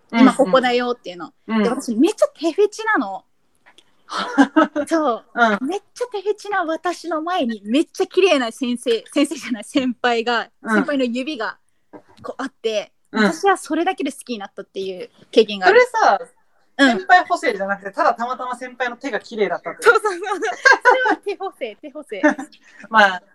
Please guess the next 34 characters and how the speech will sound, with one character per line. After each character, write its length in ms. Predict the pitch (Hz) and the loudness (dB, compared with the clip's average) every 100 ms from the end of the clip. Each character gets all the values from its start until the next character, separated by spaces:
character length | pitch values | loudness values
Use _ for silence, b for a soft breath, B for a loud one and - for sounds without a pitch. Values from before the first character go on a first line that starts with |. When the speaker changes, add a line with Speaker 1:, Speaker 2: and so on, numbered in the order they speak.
| _ | _
Speaker 1:
一、 260 | 226 - 240 | -10 -6 -4
二 120 | 240 | -4
年 240 | 240 226 | -4 -4
熟 220 | 202 202 | -6 -8
し 80 | 254 | -6
た 120 | 208 | -6
手 160 | 202 240 | -2 0
が 160 | 202 175 | 0 0
ち 40 | 190 | _
ょ 60 | 175 | -6
う 20 | |
ど 60 | |
よ 80 | 175 | -6
か 100 | 170 | -6
っ 40 | - | -12
た 80 | 143 | -12
ん 60 | |
か 100 | 147 | -12
な。 140 | 151 - | -10 -4
Speaker 2:
う 40 | |
ん。 60 | 277 | -4
そ 200 | 320 269 | 0 0
う、 80 | 269 | 0
そ 180 | 349 | -6
う 40 | 311 | -6
か 100 | 254 | -6
も 100 | 233 | -6
し 120 | - | -2
れ 140 | 302 | -2
ん。 40 | - - | -2 -8
そ 180 | 294 226 | -6 -6
う 100 | - | -10
そ 100 | 180 | -14
う。 140 | - | -16